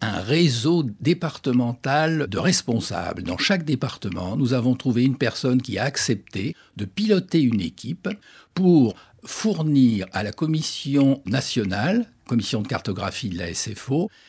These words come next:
des données qu'il a fallu organiser, classer, répertorier. Il a fallu quand même plus de vingt ans de travail pour constituer une base de données conséquente qu'on a pu, à la demande du ministère de l'Environnement, fournir au muséum,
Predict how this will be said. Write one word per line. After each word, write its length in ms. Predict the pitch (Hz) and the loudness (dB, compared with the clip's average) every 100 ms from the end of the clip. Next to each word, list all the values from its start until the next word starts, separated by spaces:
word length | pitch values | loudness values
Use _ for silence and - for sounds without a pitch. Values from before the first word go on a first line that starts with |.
| _ | _
des 200 | 104 185 | 2 6
données 380 | 170 165 165 139 | 6 4 2 0
qu'il 200 | 131 113 | 0 -2
a 40 | |
fallu 300 | - 113 104 | -2 -2 0
organiser, 1000 | 127 110 113 107 98 90 92 104 147 180 - | 0 -2 -4 -2 -4 -6 -6 -2 -4 -4 -4
classer, 760 | 143 151 113 - 127 139 160 | 0 0 0 -2 0 0 -2
répertorier. 960 | 104 147 175 156 - 104 - 82 - - _ _ _ _ _ _ | -2 -2 -2 -6 -4 -6 -4 -14 -14 -14 _ _ _ _ _ _
Il 140 | 113 175 | 0 0
a 60 | |
fallu 360 | - 185 175 196 | 2 2 2 0
quand 200 | 165 160 | -2 0
même 460 | 127 107 95 95 - | 0 0 -2 -6 -4
plus 220 | 175 185 | 0 2
de 120 | 139 101 | 2 -2
vingt 480 | 95 180 208 196 | 0 2 2 2
ans 120 | 185 151 | 0 2
de 120 | 123 | 0
travail 680 | - 131 113 120 127 180 196 | -2 -4 -2 0 0 0 -2
pour 260 | 127 - | -4 -2
constituer 600 | 175 165 - 151 - 139 | -2 -2 -4 -8 -2 2
une 180 | 110 101 | 2 2
base 340 | 95 139 135 | 0 0 0
de 100 | 127 | 0
données 380 | 117 117 117 107 | 0 2 2 0
conséquente 800 | - 160 - 107 - 113 143 175 | -2 -4 -2 -4 -2 -2 -2 -2
qu'on 220 | - 135 143 | 0 2 4
a 100 | 143 | 4
pu, 300 | 127 175 - | 4 2 0
à 100 | - | -4
la 120 | 92 | -4
demande 280 | 95 104 107 | -2 -2 -2
du 100 | 98 | -2
ministère 580 | 95 95 - - 98 87 | -4 -4 -4 -4 -4 -4
de 80 | 87 | -6
l'Environnement, 880 | 87 87 87 82 87 98 151 208 - _ _ _ - | -6 -6 -6 -6 -4 0 0 0 -6 _ _ _ -14
fournir 600 | - 226 180 202 151 127 | -2 0 6 6 6 6
au 60 | |
muséum, 720 | 123 131 95 104 104 160 240 | 6 6 4 0 2 2 2